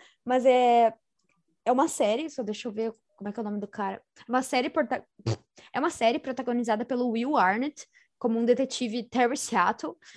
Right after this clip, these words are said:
né, que mora numa cidade em que tem muitos assassinatos, Murderville, Murderville. E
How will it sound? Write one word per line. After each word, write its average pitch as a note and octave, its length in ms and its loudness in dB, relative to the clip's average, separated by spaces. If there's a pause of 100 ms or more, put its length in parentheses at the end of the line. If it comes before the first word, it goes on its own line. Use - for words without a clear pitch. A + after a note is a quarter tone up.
(180)
né, G#3+ 340 0
que B3+ 540 -4
mora B3 220 4
numa C#4+ 160 -2
cidade A#3+ 380 0
em D4 40 -6
que F4+ 140 -4
tem D4+ 300 -2 (180)
muitos B3+ 240 0
assassinatos, - 580 -4
Murderville, A#3 560 0
Murderville. A3 600 2 (600)
E B3 720 0